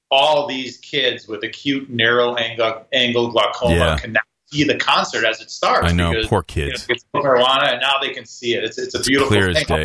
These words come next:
Speaker 2: day, I know. That
Speaker 1: suffering.
Speaker 2: glaucoma. <laughs> It was a, a mo-, there was the movie, it was a movie, uh, I can't remember what it was called. It was about a guy, it was a guy who had cancer,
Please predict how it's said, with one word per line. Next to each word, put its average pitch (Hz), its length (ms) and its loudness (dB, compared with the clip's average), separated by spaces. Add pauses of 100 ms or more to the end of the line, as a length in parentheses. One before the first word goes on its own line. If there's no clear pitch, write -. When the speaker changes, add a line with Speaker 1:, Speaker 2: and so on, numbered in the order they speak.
Speaker 2:
day, 65 40 -6
I 78 180 -2
know. 78 300 0 (580)
That - 100 2
Speaker 1:
suffering. 127 320 4
Speaker 2:
glaucoma. 92 300 0 (500)
<laughs> - 280 -4 (260)
It - 260 -4
was 156 160 0
a, 165 100 2
a 156 180 6
mo-, 160 160 2
there 170 160 0
was 147 140 0
the 139 100 2
movie, 135 400 2
it 117 80 -6
was 113 140 -2
a 113 60 4
movie, 113 360 0
uh, 80 200 -6
I 95 60 -12
can't 98 200 -4
remember 90 140 0
what 73 60 -2
it - 20 -4
was 60 120 -12
called. 65 300 -2
It - 20 -6
was 67 80 -8
about 73 200 -2
a 71 60 -4
guy, 67 200 -2
it 65 120 -8
was 90 140 0
a - 20 -8
guy 80 180 0
who 78 60 0
had 67 140 -4
cancer, 67 440 -4